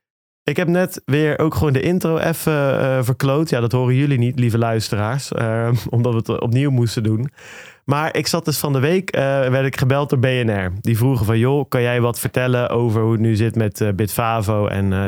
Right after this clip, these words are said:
Genesis?" Want er was weer wat nieuws naar buiten gekomen. Hebben we het later in de uitzending verder, eh, nog wel gedetailleerd over.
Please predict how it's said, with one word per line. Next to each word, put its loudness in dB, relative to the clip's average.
Genesis?" -4
Want -4
er 0
was 0
weer 0
wat 0
nieuws 2
naar 0
buiten -2
gekomen. 0
Hebben -2
we 2
het 0
later 0
in 0
de 0
uitzending -2
verder, -2
eh, -2
nog -2
wel -2
gedetailleerd -2
over. 0